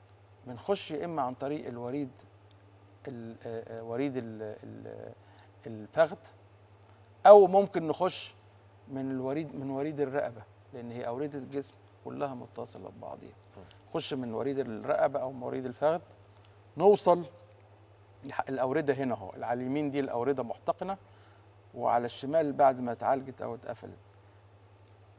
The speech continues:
لو تلاحظ حضرتك، هي ساعات الاحتقان بيوصل إلى حوالين الأعضاء التناسلية، نلاقي فيه أوردة منتفخة عند ال-،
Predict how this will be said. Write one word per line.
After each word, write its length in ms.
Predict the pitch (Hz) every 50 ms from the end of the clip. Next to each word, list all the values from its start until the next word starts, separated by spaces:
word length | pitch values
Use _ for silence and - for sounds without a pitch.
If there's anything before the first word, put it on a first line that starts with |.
| - -
لو 200 | - 135 135 135
تلاحظ 380 | - - 160 175 175 190 185 -
حضرتك، 360 | - 165 180 - 165 - -
هي 60 | 147
ساعات 320 | 139 - 147 139 165 185 - - - - - - 139
الاحتقان 600 | 123 123 123 - - 143 - - 170 175 165 139
بيوصل 420 | 151 165 175 - - 147 135 131
إلى 240 | 135 135 131 123 117
حوالين 380 | - - 127 123 127 156 180
الأعضاء 400 | 170 151 117 113 131 131 147 147
التناسلية، 560 | 143 - - 127 131 131 - - 135 143 139 135
نلاقي 300 | 131 131 131 123 131 131
فيه 200 | - 143 135 117
أوردة 320 | 120 120 127 139 135 127
منتفخة 540 | 120 123 123 - - 127 - - - - - - - - - - - - - - - - - - - - - -
عند 220 | 127 131 110 110
ال-، 180 | 110 104 98